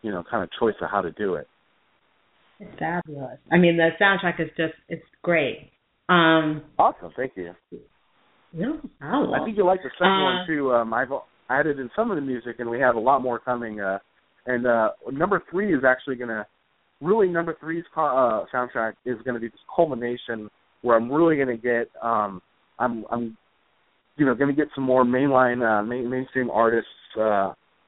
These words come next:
Speaker 1: you know, in on it. Um, kinda still underground, but
Speaker 2: Nice.
Speaker 1: under-, underground mainstream. Um, but it's really gonna be this blowout, awesome, uh, soundtrack.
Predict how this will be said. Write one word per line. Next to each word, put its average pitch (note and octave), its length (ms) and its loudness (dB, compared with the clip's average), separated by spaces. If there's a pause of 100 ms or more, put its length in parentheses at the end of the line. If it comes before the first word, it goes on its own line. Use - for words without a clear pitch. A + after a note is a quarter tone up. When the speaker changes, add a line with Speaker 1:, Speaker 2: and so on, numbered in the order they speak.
Speaker 1:
you B2 80 -2
know, A#2 160 2
in C3+ 140 0
on A#2+ 220 4
it. A2+ 260 0
Um, G2+ 480 0
kinda F3+ 220 2
still C3 180 -2
underground, B2 460 -2
but E3 100 -6
Speaker 2:
Nice. D3 160 -10
Speaker 1:
under-, C#3 340 -2
underground D3 460 2
mainstream. A2 560 -8 (600)
Um, B2 260 2
but C3+ 120 2
it's - 120 -12
really E3 180 4
gonna B2+ 200 -4
be B2+ 140 -6
this G2+ 80 -12 (140)
blowout, A#2 720 2
awesome, A2+ 440 -4
uh, G#2 120 -8
soundtrack. G2 540 -4